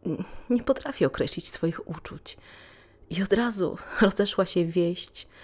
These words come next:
że z powodu swojej duchowej niekompetencji jestem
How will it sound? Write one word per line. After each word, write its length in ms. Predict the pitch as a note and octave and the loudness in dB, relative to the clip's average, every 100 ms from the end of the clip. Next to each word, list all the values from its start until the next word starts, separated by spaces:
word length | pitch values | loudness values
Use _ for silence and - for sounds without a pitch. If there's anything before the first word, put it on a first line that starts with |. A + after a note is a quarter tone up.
| - - - | -20 -12 -2
że 120 | F3+ | 0
z 80 | F3 | 2
powodu 300 | F3 F3 F#3 | 0 -2 -4
swojej 440 | - F3+ E3+ E3+ - - | 0 2 4 2 -6 -6
duchowej 420 | E3 F3 F#3+ F3+ F3 | 0 2 4 4 4
niekompetencji 880 | E3 - F3 E3+ G3 G#3 G#3 - | 2 -2 -2 -2 2 2 2 2
jestem 440 | F#3 E3+ E3 D#3+ | 0 0 0 0